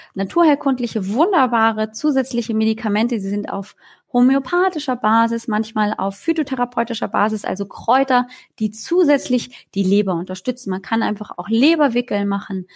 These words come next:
Also da gibt's viele, viele Möglichkeiten, um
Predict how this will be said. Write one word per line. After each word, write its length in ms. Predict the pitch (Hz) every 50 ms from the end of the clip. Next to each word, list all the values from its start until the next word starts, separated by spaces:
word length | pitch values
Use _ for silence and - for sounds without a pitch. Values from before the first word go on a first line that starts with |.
| - - - - _
Also 160 | - 202 226
da 80 | 226 233
gibt's 280 | 233 262 - - -
viele, 280 | - - - 320 370 370
viele 260 | - - 285 262 247
Möglichkeiten, 800 | 233 240 269 311 - 285 262 - - - 247 226 226 - - - -
um 200 | - 254 277 294